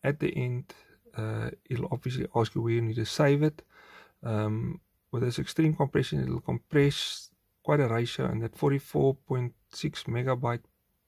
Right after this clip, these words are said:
file will come down to about one point four megabytes, which is very, very handy. And then you can easily attach it to your email. You can actually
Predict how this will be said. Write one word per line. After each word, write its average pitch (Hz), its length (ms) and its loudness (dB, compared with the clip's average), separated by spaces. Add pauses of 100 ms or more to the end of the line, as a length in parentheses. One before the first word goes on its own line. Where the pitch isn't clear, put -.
(440)
file 143 320 4
will 123 280 0 (440)
come 127 240 0
down 120 280 0
to 131 120 -2
about 117 260 -2
one 117 300 0 (140)
point 127 340 -2 (680)
four 143 480 4 (120)
megabytes, 113 880 -2
which 113 320 -6
is 110 80 -6
very, 127 320 -2
very 117 400 -2 (540)
handy. 147 600 4 (140)
And 107 260 0
then 110 80 0
you 123 80 -4
can - 180 -6
easily 170 300 4
attach 143 320 -2
it - 160 -6
to 139 80 -2
your 110 420 -2
email. 170 300 4
You 117 80 -2
can 180 180 -4 (240)
actually 135 460 -2